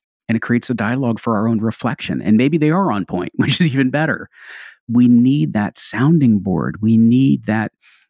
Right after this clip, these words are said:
you know, that reflection that comes back at us because we're picking up more and more vantage points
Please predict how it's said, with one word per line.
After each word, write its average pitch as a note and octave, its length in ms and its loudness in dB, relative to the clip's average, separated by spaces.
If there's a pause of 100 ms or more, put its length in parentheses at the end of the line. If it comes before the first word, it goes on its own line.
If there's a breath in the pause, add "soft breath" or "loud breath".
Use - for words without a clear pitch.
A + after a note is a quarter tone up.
(120)
you G#2+ 80 -6
know, G#2 60 -2
that G#2 200 -4
reflection A2+ 640 -4
that G#2 120 -4
comes G#2 240 -4
back C3 360 -6
at - 80 -6
us F2 340 -4 (360 soft breath)
because A#2+ 260 -2
we're A#2+ 140 0
picking C3+ 400 -2
up B2+ 240 -2
more C3 300 2
and A#2+ 100 2
more A2 180 2
vantage A#2+ 460 -2
points G2 400 -2